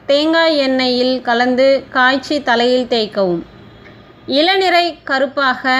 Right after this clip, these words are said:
நெல்லிக்காயை அடிக்கடி உணவில் சேர்த்து வரலாம்.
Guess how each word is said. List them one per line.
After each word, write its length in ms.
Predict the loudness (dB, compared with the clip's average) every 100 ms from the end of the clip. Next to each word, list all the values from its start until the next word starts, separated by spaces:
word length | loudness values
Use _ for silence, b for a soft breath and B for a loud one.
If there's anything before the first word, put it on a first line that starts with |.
| -2 -10 -20 -14 -2
நெல்லிக்காயை 680 | 0 2 0 0 0 2 2 0
அடிக்கடி 540 | 0 0 0 -2 0 0
உணவில் 480 | -2 -2 0 0 -2
சேர்த்து 400 | 0 -2 0 0
வரலாம். 440 | 0 2 0 -2